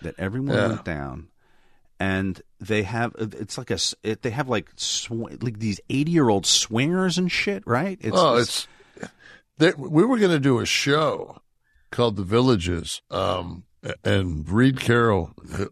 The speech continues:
Speaker 2: was, um, who, who wrote the Ma-, the Ma-, the Magic Mikes, all of them.
Speaker 1: Yeah.
Speaker 2: A-, and Dog. Um,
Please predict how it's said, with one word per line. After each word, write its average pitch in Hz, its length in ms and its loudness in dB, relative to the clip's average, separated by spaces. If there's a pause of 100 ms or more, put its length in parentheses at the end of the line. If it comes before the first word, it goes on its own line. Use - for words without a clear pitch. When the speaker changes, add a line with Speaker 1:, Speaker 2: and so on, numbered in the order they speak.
Speaker 2:
was, 92 360 -2
um, 85 420 -6 (680)
who, 98 260 2 (100)
who 104 120 6
wrote 98 320 4 (120)
the 92 100 0
Ma-, 98 240 2
the 95 160 -2
Ma-, 101 200 0
the 98 180 0
Magic 104 400 0
Mikes, 98 540 -4
all 92 220 2
of 85 80 -2
them. 80 220 -6 (140)
Speaker 1:
Yeah. 131 320 4 (160)
Speaker 2:
A-, 117 200 0
and 120 320 2
Dog. 107 600 2 (400)
Um, 95 580 0